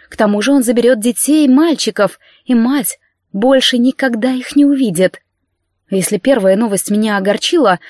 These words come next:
то вторая привела в ужас. Недаром прежняя я категорически против развода. Простившись с няней, я пошла к себе.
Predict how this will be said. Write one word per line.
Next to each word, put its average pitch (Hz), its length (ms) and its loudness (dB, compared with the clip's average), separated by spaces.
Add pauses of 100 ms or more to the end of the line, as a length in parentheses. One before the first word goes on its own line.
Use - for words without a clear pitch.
(180)
то 320 80 -4
вторая 262 380 -2
привела 254 400 0
в 226 100 -4
ужас. - 420 -6 (460)
Недаром 202 520 0
прежняя 202 400 0
я 254 180 -2
категорически 214 680 -4
против 285 360 -4
развода. 180 600 0 (520)
Простившись 233 520 -4
с - 100 -4
няней, 285 340 2
я 220 140 -4
пошла 240 260 -8
к - 60 -12
себе. 175 420 -4